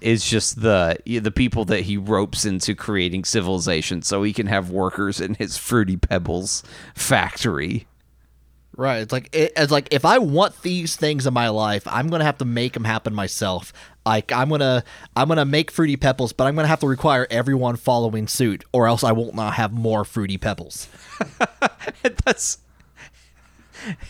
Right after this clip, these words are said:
Speaker 1: he, I love that there, you have to appreciate the man's will, because the assumption is when he was born,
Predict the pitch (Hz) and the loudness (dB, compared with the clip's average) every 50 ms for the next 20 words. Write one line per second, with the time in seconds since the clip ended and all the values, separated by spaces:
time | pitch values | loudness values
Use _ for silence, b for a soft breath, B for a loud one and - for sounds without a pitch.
0 | B B B B B B B B B - B B B B B B B B B B | B B B B B B B B B -8 B B B B B B B B B B
1 | B B - 180 202 - 180 - B B B B B 170 B B 190 202 214 240 | B B 0 0 2 2 2 0 B B B B B -6 B B 4 6 6 6
2 | 311 339 311 - 208 - 170 180 175 226 226 202 196 233 220 208 202 220 247 262 | 6 6 4 2 -4 -2 0 2 2 2 2 2 2 2 4 4 4 4 4 4
3 | - - - 294 247 208 175 - - - 180 - - - 165 143 - - 143 120 | 2 0 0 0 2 2 2 2 2 2 4 4 4 4 4 4 4 2 0 2
4 | 113 113 107 95 87 98 - 107 95 87 95 90 78 71 78 78 - - B B | 2 4 4 2 2 0 -2 -2 0 0 2 2 2 0 -2 -4 -6 -8 B B
5 | B B B B 175 - 175 185 175 - 175 185 190 175 180 180 151 175 170 - | B B B B 2 4 4 4 4 4 4 6 6 6 6 6 6 4 4 4
6 | - 208 226 196 - 220 202 165 147 123 - 147 156 180 202 202 - 202 196 165 | 4 4 4 4 2 2 4 4 4 4 4 4 4 4 6 6 4 4 4 4
7 | 151 135 131 120 92 - 117 107 113 127 143 151 160 - | 4 2 2 2 2 2 4 4 6 6 4 4 2 0